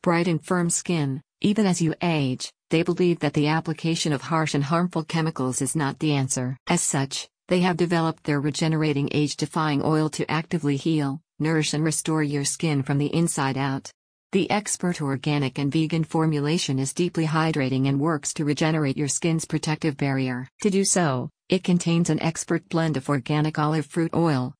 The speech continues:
coconut oil and avocado oil. This blend is then further enriched with potent calendula, coffee,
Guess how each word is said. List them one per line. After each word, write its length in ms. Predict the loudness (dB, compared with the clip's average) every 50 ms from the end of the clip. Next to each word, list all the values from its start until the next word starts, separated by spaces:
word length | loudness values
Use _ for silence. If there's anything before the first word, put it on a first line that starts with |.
| _ _ -4
coconut 460 | 0 0 2 2 2 2 0 0 -2 -2 -2
oil 160 | 0 0 2
and 140 | 0 0 0
avocado 640 | 0 0 -2 -2 -2 -2 -2 0 0 0 -2 -2 -2
oil. 400 | -2 -2 -2 -2 -2 -4 -6 -10 _ _ _ _ _ _ _ -4
This 220 | 0 0 0 0
blend 320 | 0 0 0 2 2 2 0
is 100 | 0 0
then 220 | 0 0 0 0
further 340 | 0 0 0 0 2 0 0
enriched 440 | 0 0 0 0 0 -2 -4 -4 -4
with 120 | -4 -4
potent 380 | -2 -2 -2 0 0 0 -2 -2
calendula, 680 | 0 0 0 2 2 0 0 0 -2 -2 -2 -4 -6 -10 _ _ -12
coffee, 560 | -4 -2 0 0 0 0 -2 -2 -2 -4 -6